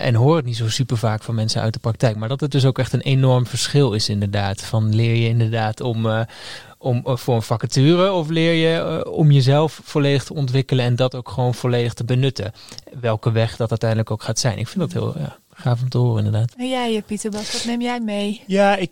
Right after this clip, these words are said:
Speaker 3: neem wel een aantal dingen mee hoor. En, en wat ik, ehm, ik, ik ken Hans al wat langer en ik, dat is natuurlijk een, i-, iemand die goed kan praten en, eh,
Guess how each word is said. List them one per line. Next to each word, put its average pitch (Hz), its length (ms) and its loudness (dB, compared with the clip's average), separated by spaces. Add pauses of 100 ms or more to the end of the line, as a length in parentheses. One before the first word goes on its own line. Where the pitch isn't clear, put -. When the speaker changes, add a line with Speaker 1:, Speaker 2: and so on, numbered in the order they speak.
(160)
Speaker 3:
neem 190 140 -2
wel 175 140 0
een 180 80 0
aantal 175 240 -2
dingen 151 220 2
mee 143 180 4
hoor. 143 140 4
En, 170 300 -2
en 170 220 -2 (220)
wat 160 140 0
ik, 165 220 -2
ehm, 151 420 2 (340)
ik, - 200 -18
ik - 160 -8
ken 160 160 2
Hans 180 280 2
al 160 80 0
wat 143 160 2
langer 175 380 0
en 143 180 0
ik, 147 420 -10
dat 143 160 0
is 156 120 4
natuurlijk 143 500 2
een, 139 220 2
i-, - 200 -6
iemand 143 340 4
die 139 280 0
goed - 220 -2
kan 139 200 2
praten 139 600 0
en, 135 260 2
eh, 131 120 4